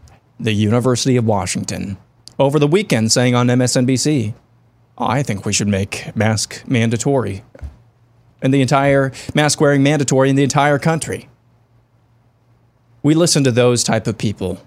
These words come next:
now almost three months later. We didn't listen to John Ioannidis. Why? Why? Everything he, r-, he wrote that I just read for you, basically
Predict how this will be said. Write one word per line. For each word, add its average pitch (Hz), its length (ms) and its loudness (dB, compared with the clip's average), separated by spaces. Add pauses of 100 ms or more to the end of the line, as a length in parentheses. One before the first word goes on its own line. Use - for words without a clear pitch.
(200)
now 117 260 0
almost 127 480 0
three 131 240 0
months 117 320 0
later. 104 400 -4 (960)
We 127 100 0
didn't 127 240 2
listen 117 260 0
to 110 60 -2
John 107 340 -2
Ioannidis. 98 760 -6 (800)
Why? 92 440 -2 (1700)
Why? 123 420 0 (1300)
Everything 180 380 2
he, 160 160 4
r-, 117 260 0
he - 140 -4
wrote 123 400 2
that 113 140 0
I 117 60 2
just 117 220 0
read 110 280 0
for 135 80 2
you, 135 320 2 (360)
basically 139 560 0